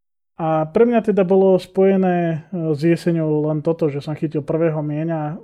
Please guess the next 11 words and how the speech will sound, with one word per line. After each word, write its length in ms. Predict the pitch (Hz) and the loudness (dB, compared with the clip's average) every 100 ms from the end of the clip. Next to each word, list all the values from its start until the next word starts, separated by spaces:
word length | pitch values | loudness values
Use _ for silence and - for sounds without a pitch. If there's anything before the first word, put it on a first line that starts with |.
| 262 | -10
z 120 | 135 | -6
hranu 400 | 135 165 180 175 | -2 -2 0 -2
a 80 | 147 | -2
prvého 400 | 170 160 156 143 | -4 -2 -2 -4
zubáča 480 | 156 160 156 - 147 | -4 -4 -6 -6 -8
z 80 | 151 | -6
Malého 400 | 160 160 151 139 | -4 -4 -4 -6
Dunaja, 400 | 147 156 160 160 | -6 -6 -6 -6
inak 240 | 151 143 | -8 -8
tie 240 | - 151 | -6 -6
ryby 400 | 147 143 143 139 | -4 -6 -6 -6